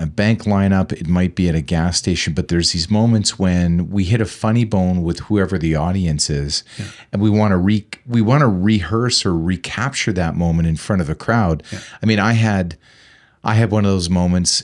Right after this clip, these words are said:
Speaker 1: at a Big Brothers Big Sisters regional convention where I was relaying,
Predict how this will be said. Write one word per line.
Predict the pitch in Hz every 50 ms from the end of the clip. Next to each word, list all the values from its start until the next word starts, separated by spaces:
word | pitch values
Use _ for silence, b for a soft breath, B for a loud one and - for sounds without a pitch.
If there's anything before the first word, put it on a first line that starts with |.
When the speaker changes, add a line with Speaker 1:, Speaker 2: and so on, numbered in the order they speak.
| - -
Speaker 1:
at | 95 92 87
a | 87 87 85 82 80
Big | 76 104 101
Brothers | 87 104 98 85 82 82
Big | - 85 80 78
Sisters | - - 113 110 - - 104 90 85 80 - - -
regional | 95 110 131 139 151 123 107 92 85
convention | - - 92 85 82 85 78 78 - - 90 90 85
where | 80 87 90 87 85 80 80 80 B B B B B B B B B B B B
I | - 120
was | 120 120 117 104 110
relaying, | 107 117 110 110 113 117 120 123 123 117 110 107 101